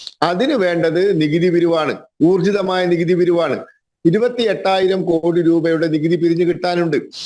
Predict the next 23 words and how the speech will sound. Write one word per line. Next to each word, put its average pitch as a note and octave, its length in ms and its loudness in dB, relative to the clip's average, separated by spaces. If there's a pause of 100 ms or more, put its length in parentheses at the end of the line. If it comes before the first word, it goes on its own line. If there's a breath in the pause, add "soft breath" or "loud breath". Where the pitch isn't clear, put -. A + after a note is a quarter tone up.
(280 loud breath)
അത് G#3 260 0
പിരിച്ചെടുക്കാൻ F3+ 720 -2
വേണ്ട D#3+ 240 -2
നടപടി D#3+ 460 0
ഊർജിതമായി D#3+ 680 0
നടപ്പിലാക്കണം. D#3+ 680 -2 (260)
അതിലൊരു G3 300 2
ആറേഴായിരം G#3+ 760 0
കോടി F#3+ 320 0
രൂപ F3+ 360 2
കേസിലാണ്. F3 800 -2 (360)
ആയിക്കോട്ടെ, G3+ 360 -2
അത് G3 200 -2
മാറ്റി G3 320 -2
നിർത്തിയാൽ E3+ 480 0
പത്ത് E3+ 300 -2
ഇരുപത്തൊന്നായിരം G3 1200 0
കോടി F3+ 340 2
രൂപ F3 260 2
ബാക്കിയുണ്ട്. E3+ 560 0 (460 loud breath)
അത് G3 180 0
ഊർജിതമായി G#3+ 600 0
പിരിച്ചെടുക്കാനുള്ള E3 1120 -2